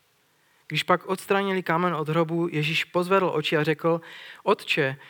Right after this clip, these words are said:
děkuji ti, že jsi mě vyslyšel. Já vím, že mě vždycky slyšíš, ale říkám to kvůli zástupu, který stojí kolem, aby uvěřili, že jsi mě poslal.“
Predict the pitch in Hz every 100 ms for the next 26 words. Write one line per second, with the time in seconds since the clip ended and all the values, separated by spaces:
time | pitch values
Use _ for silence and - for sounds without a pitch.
0 | - - 190 233 220 190 165 147 156 156
1 | - 165 160 151 160 - 170 - 127 107
2 | 120 _ _ - 143 151 185 202 185 175
3 | 165 151 175 - 180 - 151 - 147 147
4 | - - - - 139 147 165 185 170 165
5 | - 156 151 147 165 - 190 156 143 -
6 | 139 143 147 143 147 139 139 143 139 143
7 | 147 139 139 135 135 131 127 - 131 120
8 | 123 - 135